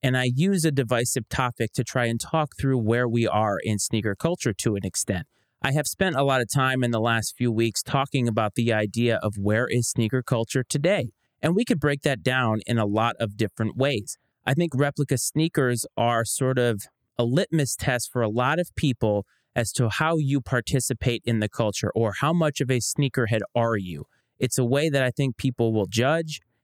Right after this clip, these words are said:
It's a way people like to make themselves feel better compared to others in the culture. You know me. I like to be my authentic self. I think that everybody should be the best version of who they are. And I don't believe that the sneakers that we wear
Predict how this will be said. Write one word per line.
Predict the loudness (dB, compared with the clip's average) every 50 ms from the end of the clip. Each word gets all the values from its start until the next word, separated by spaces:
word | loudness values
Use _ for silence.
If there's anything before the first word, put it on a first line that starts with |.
| _ _
It's | -4 -2 0
a | 0 2
way | 2 2 2 0
people | -2 0 -2 -2 0 0 -2 -2 0 0
like | 0 0 0 -2
to | -2 0
make | 0 2 0 0 0 0
themselves | 2 2 2 0 0 0 2 2 2 0 0 -4 -6 -2
feel | 0 2 2 2
better | 2 2 0 2 2 0 0
compared | 0 0 -2 0 2 2 2 2 2
to | 0 0 2
others | 0 0 0 0 0 0 -2 -2 -2
in | -2 0 0
the | 0
culture. | -2 -2 0 0 0 0 -2 -4 -4 -6 -6 -12 _ _ _ _ _ 0
You | 0 2
know | 2 2 2 2
me. | 2 2 2 0 -2 -6 _ _ _ _ _ _
I | -2 0
like | 0 0 -2 -2 0
to | -2 0
be | 2 2 2
my | 2 2 0 0
authentic | 0 -2 -2 0 0 -2 0 0 -2 -4 -2
self. | 0 0 0 0 0 0
I | -2 0
think | 0 0 0
that | 0 -2 -2 -2
everybody | -2 0 0 2 0 0 0 0
should | -2 0 -2 -2 -2 0
be | 0 2 2 2
the | 2 2 2 0 0
best | 0 0 -2 -2 -2 -4 -8 -4
version | -2 0 2 2 2 2 0 0 0 -2 -4 -8 _ _ _ _ _ -4
of | -4 -4 2
who | 2 2 2
they | 2 2 0 2
are. | 2 2 2 0 0 -2 -6 -14 _ _ _ _ _ _
And | -2 0 2
I | 2 2 2
don't | 2 0 0 0
believe | 0 0 0 0 0 2 0
that | 0 -2
the | -2 -4
sneakers | -2 0 -2 0 0 0 0 0 2
that | 0 -2 0 2
we | 0 0 2
wear | 2 2 2 2 2 2 2 2 0 -2